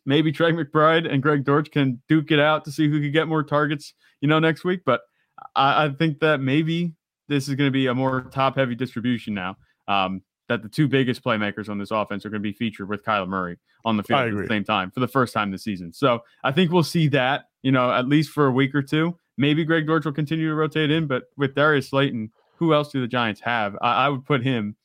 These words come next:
Speaker 1: maybe, we have him at nine on this list, but I'll maybe put him over Greg Dortch just because his
Speaker 2: Yeah.
Speaker 1: workload might be a little bit more locked in.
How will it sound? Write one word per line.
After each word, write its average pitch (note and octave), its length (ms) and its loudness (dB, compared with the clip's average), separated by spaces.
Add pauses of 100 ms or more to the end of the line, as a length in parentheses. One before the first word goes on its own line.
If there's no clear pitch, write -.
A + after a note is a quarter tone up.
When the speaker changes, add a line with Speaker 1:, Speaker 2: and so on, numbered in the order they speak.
(180)
Speaker 1:
maybe, A2 380 -2
we A#2+ 160 0
have B2+ 120 0
him A2 80 -4
at G2+ 100 -6
nine G2+ 280 -2 (240)
on G#2+ 100 -4
this F#2+ 140 -10
list, G2+ 260 -4
but G#2 140 -8 (280)
I'll C#3 140 2
maybe D3 240 4
put C3+ 160 -2
him B2+ 140 0
over G#2 160 -6
Greg G2+ 240 -6
Dortch F#2+ 320 -10
just A#2 160 -10
because G2+ 360 -6
his - 40 -16
Speaker 2:
Yeah. B2 120 2 (240)
Speaker 1:
workload A#2+ 340 -2
might A#2 120 0
be A#2+ 80 -6
a A2+ 60 -2
little B2+ 160 0
bit A2 120 -6
more G#2 200 -4
locked F#2+ 260 -8
in. F2 80 -18